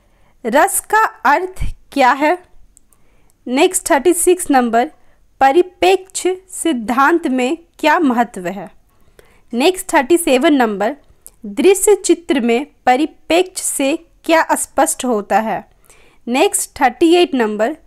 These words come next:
विष्णु धर्मोत्तर किससे, किससे संबंधित है? नेक्स्ट थर्टी नाइन नंबर, रस सिद्धांत का प्रतिपादन किसने किया?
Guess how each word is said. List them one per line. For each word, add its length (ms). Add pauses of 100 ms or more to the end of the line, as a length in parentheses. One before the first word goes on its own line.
(380)
विष्णु 420
धर्मोत्तर 680 (840)
किससे, 580 (640)
किससे 400
संबंधित 680
है? 180 (1300)
नेक्स्ट 640
थर्टी 240
नाइन 260
नंबर, 420 (480)
रस 300
सिद्धांत 680
का 160
प्रतिपादन 960 (280)
किसने 400
किया? 360